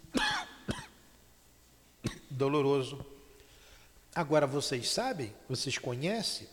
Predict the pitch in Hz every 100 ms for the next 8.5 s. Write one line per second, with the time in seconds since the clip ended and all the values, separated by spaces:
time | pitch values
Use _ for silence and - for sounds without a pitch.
0 | - 151 160 139 131 127 123 180 233 -
1 | - - - - - - - - - 156
2 | 123 147 160 147 139 139 185 240 - -
3 | - - - - - - - 151 - 127
4 | 165 196 - - - - - - - -
5 | - - - - - - - - - -
6 | - - - - - - 180 156 220 208
7 | 175 175 - 214 180 - 160 151 139 -
8 | 185 208 180 -